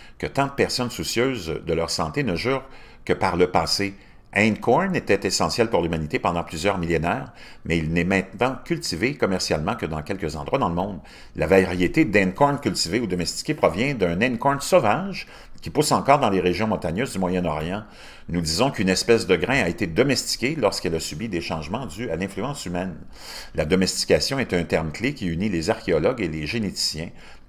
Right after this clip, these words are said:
qui s'enforcent de trouver l'origine de l'agriculture. Tout comme le chien a évolué à partir du loup et les porcs à partir des veras, nos céréales ont été considérablement modifiées par la culture humaine.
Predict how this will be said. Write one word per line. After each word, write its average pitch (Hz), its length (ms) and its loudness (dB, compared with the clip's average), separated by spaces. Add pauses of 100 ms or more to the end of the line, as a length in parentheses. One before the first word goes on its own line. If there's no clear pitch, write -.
qui - 80 -10
s'enforcent 92 460 2
de 78 60 -6
trouver 78 260 -4
l'origine 80 380 -2
de 101 80 -2
l'agriculture. 82 720 -4 (380)
Tout 170 100 0
comme 147 220 6
le 110 100 12
chien 160 320 4
a 143 60 6
évolué 107 340 8
à 117 60 6
partir 104 400 2
du 90 200 -2
loup 147 280 -2 (200)
et 90 80 2
les 87 160 4
porcs 117 280 6
à 90 80 4
partir 92 420 0
des 82 160 0
veras, 98 560 4 (400)
nos 78 160 -2
céréales 101 580 2
ont 76 80 -4
été 78 200 -10
considérablement 90 800 -4
modifiées 92 680 -6 (300)
par 82 160 -4
la 76 100 -6
culture 120 800 -6 (460)
humaine. 127 840 4